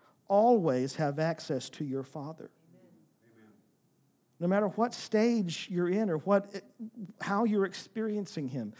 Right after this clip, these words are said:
Speaker 1: If he seems far off, just seek him and you'll find him.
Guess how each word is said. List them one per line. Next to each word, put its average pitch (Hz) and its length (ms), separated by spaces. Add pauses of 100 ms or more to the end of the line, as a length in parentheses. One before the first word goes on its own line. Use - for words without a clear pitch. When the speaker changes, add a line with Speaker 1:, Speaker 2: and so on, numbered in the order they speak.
(140)
Speaker 1:
If 170 120
he 208 80
seems 220 420
far 196 380
off, 247 440 (760)
just 254 200
seek 262 240
him 156 200
and 160 100
you'll 180 100
find 226 380
him. 95 240